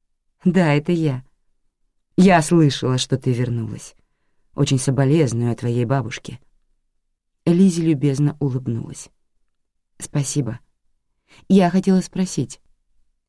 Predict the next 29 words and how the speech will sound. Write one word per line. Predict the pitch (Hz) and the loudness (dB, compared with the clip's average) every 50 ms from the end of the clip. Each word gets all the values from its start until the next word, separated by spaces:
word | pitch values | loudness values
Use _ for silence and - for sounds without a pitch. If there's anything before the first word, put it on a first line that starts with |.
| _ _ _ - | _ _ _ 4
не | 180 185 185 185 | 6 8 8 8
могли | 190 190 170 170 180 170 | 8 6 6 4 4 4
бы | 156 156 | 4 4
мы | 165 165 170 156 | 2 2 2 0
с | - - | 0 0
вами | 185 226 240 220 180 | 0 2 4 6 6
немножко | 160 160 165 180 208 220 - - 208 | 6 6 6 4 4 4 2 -2 -4
поговорить?" | - 208 196 214 226 254 254 214 143 127 - _ _ _ _ _ _ _ _ _ _ _ _ _ _ _ _ _ _ - - - | -2 -2 -2 -2 -2 -2 -2 -2 -4 -6 -10 _ _ _ _ _ _ _ _ _ _ _ _ _ _ _ _ _ _ -20 -10 -8
"Поговорить?" | 135 - - 110 113 113 151 240 285 - - _ _ _ _ _ _ _ _ _ _ _ _ _ _ _ | -6 -4 -4 -4 -4 -2 -4 -4 -6 -8 -12 _ _ _ _ _ _ _ _ _ _ _ _ _ _ _
"У | - 170 | 2 4
меня | 175 175 175 170 | 4 6 6 6
есть | 170 170 190 214 196 - - | 6 6 6 6 4 4 2
кое-какие | - 165 170 160 175 165 160 - 180 175 | 0 2 2 2 2 0 2 2 2 2
вопросы, | 165 180 196 - 202 175 135 - - 110 113 - _ _ - - | 2 0 0 0 0 0 0 -2 -6 -10 -12 -12 _ _ -20 -10
с | - | -4
которыми, | - 175 170 214 220 208 196 190 | -4 0 2 4 4 6 6 6
надеюсь, | 180 180 175 165 175 208 202 180 - - | 6 4 2 2 4 4 4 4 2 0
вы | 151 160 196 254 254 214 - _ _ _ | -4 0 2 2 2 2 0 _ _ _
мне | - 165 185 196 202 196 | 2 6 6 8 8 8
можете | 190 196 196 180 180 - - 175 | 6 6 4 2 0 -4 -6 -6
помочь. | - - 196 190 156 123 - - _ _ _ _ _ _ _ _ _ _ | -2 0 0 0 0 0 -4 -8 _ _ _ _ _ _ _ _ _ _
Обещаю, | - 151 151 131 139 - - 156 156 156 151 - | -2 0 0 2 2 2 2 2 4 4 4 2
это | - 156 151 156 160 | 2 0 2 2 4
не | 160 170 160 | 4 4 4
отнимет | 160 151 151 - 151 151 160 180 190 190 - | 2 0 0 2 2 4 6 4 4 2 0
у | 180 | -2
вас | 160 160 156 - | -4 -4 -4 -2
много | 156 151 147 135 143 | -2 0 0 0 -2
времени. | 131 131 123 113 107 110 110 117 | -2 -2 -2 -4 -4 -6 -8 -10